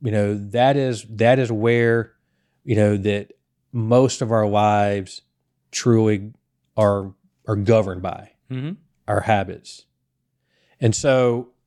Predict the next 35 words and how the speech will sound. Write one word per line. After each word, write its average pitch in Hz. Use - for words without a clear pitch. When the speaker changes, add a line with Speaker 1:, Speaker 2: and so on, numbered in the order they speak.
Speaker 1:
so 127
he 139
talks 170
about 117
what 120
we've 160
talked 127
about 107
before 104
is, 101
where 139
are 139
your 107
habits? -
You -
know, 98
what 123
are, 139
what 139
are 170
the 147
habits 143
that 110
are 107
serving 156
you 160
and 117
what 123
are 120
the 120
ones 117
that 104
aren't 113
serving 90
you? 92